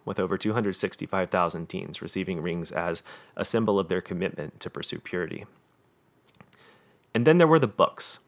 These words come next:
In nineteen ninety-seven, Christian author Joshua Harris,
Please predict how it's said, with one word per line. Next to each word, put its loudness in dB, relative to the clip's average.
In 0
nineteen 4
ninety-seven, 2
Christian -4
author 2
Joshua 2
Harris, -4